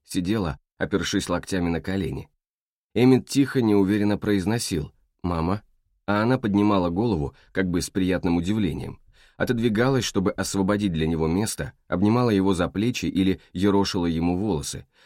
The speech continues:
а потом продолжала смотреть в пространство, куда-то между верандой и горизонтом. Маленькие дети еще не знают, как принято вести себя, и думают, что порядки во всем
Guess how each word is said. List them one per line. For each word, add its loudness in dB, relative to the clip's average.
а -14
потом 0
продолжала 2
смотреть -2
в -20
пространство, -6
куда-то 0
между -2
верандой -2
и -6
горизонтом. -2
Маленькие 2
дети 0
еще -2
не 0
знают, -2
как -8
принято -2
вести -2
себя, -6
и -2
думают, 4
что -2
порядки 0
во 0
всем -2